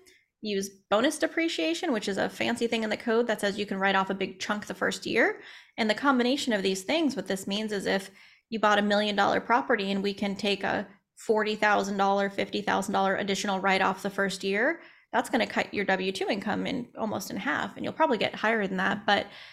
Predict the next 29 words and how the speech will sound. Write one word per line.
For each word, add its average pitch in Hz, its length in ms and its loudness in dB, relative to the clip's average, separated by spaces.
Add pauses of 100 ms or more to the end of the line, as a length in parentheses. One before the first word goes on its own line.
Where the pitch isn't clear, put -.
(260)
um, 196 460 0
it's 220 200 -4
just 233 200 0
this 202 180 -2
really 220 280 2
great 214 240 0
loophole 240 360 0
to 202 60 -6
be 202 80 -2
able 196 120 0
to 196 80 -8
lower 208 360 2
your 202 160 -2
W 196 320 0
two 220 200 -2
income 196 600 -4 (500)
and 226 220 2
have 190 240 2
what's - 260 -4
normally 208 380 2
a 185 100 2
better 196 340 2
cash 190 300 0
flowing 196 300 -2
asset 185 260 -4
than 202 80 -4
a 190 60 -4
long-term 233 360 -2
rental. 185 400 -6